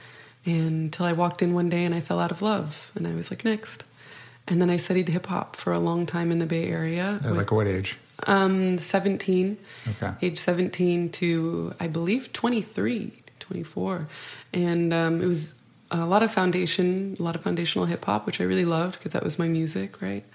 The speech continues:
Speaker 1: And my connection
Speaker 2: What were your,
Speaker 1: to
Speaker 2: what,
Speaker 1: black
Speaker 2: what
Speaker 1: culture in this
Speaker 2: did, did,
Speaker 1: lovely
Speaker 2: did you have a
Speaker 1: suburban
Speaker 2: different,
Speaker 1: land.
Speaker 2: did you have a different color scheme at that point?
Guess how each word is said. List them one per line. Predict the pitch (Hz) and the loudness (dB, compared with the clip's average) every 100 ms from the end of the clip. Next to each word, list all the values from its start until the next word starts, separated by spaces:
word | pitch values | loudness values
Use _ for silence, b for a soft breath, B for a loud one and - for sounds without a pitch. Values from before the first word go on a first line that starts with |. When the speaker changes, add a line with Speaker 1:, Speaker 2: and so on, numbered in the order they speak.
| B B B 170 | B B B 0
Speaker 1:
And | 165 | 2
my | 160 | 2
connection | 156 180 170 160 - 185 | 2 0 0 -2 0 4
Speaker 2:
What | 127 | 8
were | 120 | 10
your, | 113 | 10
Speaker 1:
to | 120 | 10
Speaker 2:
what, | 139 | 10
Speaker 1:
black | 170 175 | 10 8
Speaker 2:
what | - | 6
Speaker 1:
culture | 170 165 - 247 247 | 4 4 2 2 2
in | 220 | 2
this | 220 220 - - - | 2 2 -2 -8 0
Speaker 2:
did, | 123 | 6
did, | |
Speaker 1:
lovely | 123 123 131 | 8 8 8
Speaker 2:
did | 135 | 8
you | 127 | 8
have | 120 | 8
a | |
Speaker 1:
suburban | 113 117 123 120 | 8 8 8 8
Speaker 2:
different, | |
Speaker 1:
land. | 101 101 104 | 6 2 2
Speaker 2:
did | 123 113 | 4 6
you | |
have | 110 | 6
a | 110 | 4
different | 107 110 | 2 0
color | - 110 113 | 2 4 4
scheme | - 135 135 | 2 2 4
at | 127 | 4
that | 135 123 | 2 4
point? | 143 | 4